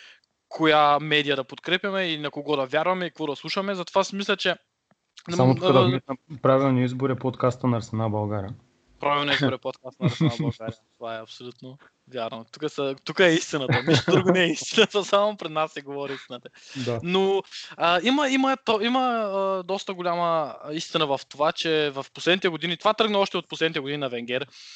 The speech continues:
Speaker 1: А, фен базата на Арсенал стана много токсична и това нещо някак се предава от треньор на треньор, защото въпреки че, въпреки че трябва да вметна тук, след абсолютно бруталния край на миналия сезон, който беше под всяка критика, с финала в Баку и с, с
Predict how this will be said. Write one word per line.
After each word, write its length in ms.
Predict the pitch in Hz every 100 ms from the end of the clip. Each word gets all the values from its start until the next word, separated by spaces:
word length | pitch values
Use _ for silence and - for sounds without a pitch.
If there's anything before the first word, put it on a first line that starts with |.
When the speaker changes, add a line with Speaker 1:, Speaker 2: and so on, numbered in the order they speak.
| - - -
Speaker 1:
А, 240 | 147 147
фен 240 | 143 196 190
базата 260 | 185 175
на 60 | 160
Арсенал 260 | 147 151 147
стана 180 | 151
много 160 | 143 139
токсична 520 | - - - - 185
и 40 | 170
това 220 | 147 170
нещо 220 | 170 -
някак 240 | 165 170
се 180 | - 147
предава 520 | - 135 147 143 139
от 140 | 131 135
треньор 300 | 131 131 131
на 120 | 123
треньор, 380 | 123 120 131 170
защото 440 | 170 170 165 175 - - -
въпреки 640 | 165 302 - 254 - - -
че, 280 | - 104 -
въпреки 360 | 147 220 233 -
че 120 | 170
трябва 220 | 175 165
да 80 | 160
вметна 340 | 151 160 160
тук, 180 | 147 - 196 196 - - -
след 320 | - 170 160 - - _ _ _ _ 156
абсолютно 520 | 156 - 196 - 214
бруталния 720 | 160 160 165 170 190 175 156
край 280 | - 156 156
на 100 | 147
миналия 260 | 139 131 123
сезон, 260 | 127 131
който 220 | 139 135
беше 260 | 135 139 147 - _
под 140 | - 165
всяка 260 | 135 -
критика, 580 | - 120 - 147 156 147 _ _ - -
с 280 | 139 127 -
финала 480 | 139 156 170 147
в 60 | 131
Баку 400 | 131 139 170 170
и 60 | 165
с, 180 | 143
с 400 | 135 - - -